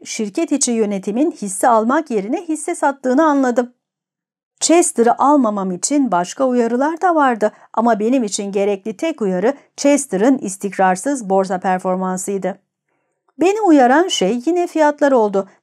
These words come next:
ve fiyatları izleyerek Chester'da kısa pozisyona girmeye karar verdim. Kısa bir süre sonra bir gün fiyat dibi boyladı.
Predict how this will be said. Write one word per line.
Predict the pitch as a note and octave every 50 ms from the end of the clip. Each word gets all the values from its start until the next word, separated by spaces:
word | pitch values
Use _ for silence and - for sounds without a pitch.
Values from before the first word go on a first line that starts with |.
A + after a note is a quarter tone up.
| _ A#3
ve | B3 A#3+
fiyatları | B3 G#3+ G#3 G3+ G3 G3 - G#3 B3+
izleyerek | D#4 C4+ A#3+ G#3+ F3+ F3+ G3 B3 D4 G#3+ F#3+ G#3+ - _ _ _ -
Chester'da | - C#4 D4 C#4+ D4 - F#3+ F3+ F#3+ A3+ A#3 A#3
kısa | - A#3 - C4+ B3+
pozisyona | B3+ G#3+ G3 F#3+ F#3 - G3+ G#3 G#3+ G#3+
girmeye | G3 G#3 F#3+ F#3+ F#3+ F#3 F#3
karar | F3+ G3+ F#3+ F#3 F#3 F3+ F3+
verdim. | F#3 F3+ F3+ F3+ F3 F3+ F3+ F3+ _ _ _ _ _ _ _ _ _
Kısa | - F#4 F#4+ - A#4 A4 G4+
bir | D#4+ C4
süre | - - G#3+ G3+ G3+
sonra | F#3+ F#3+ G3 F#3+ F#3+ F3+ F#3 A#3+ D#4 D4 A3+
bir | A#3 C4 A#3+
gün | F3+ F#3+ A#3 C#4+ C#4+
fiyat | C#4 - G#3+ G3 F#3+ B3 - _ _
dibi | A3 A#3 G#3 A#3 G#3
boyladı. | F#3+ F#3 F#3 F3+ F3+ F#3 F3 E3+ F#3 F#3 F#3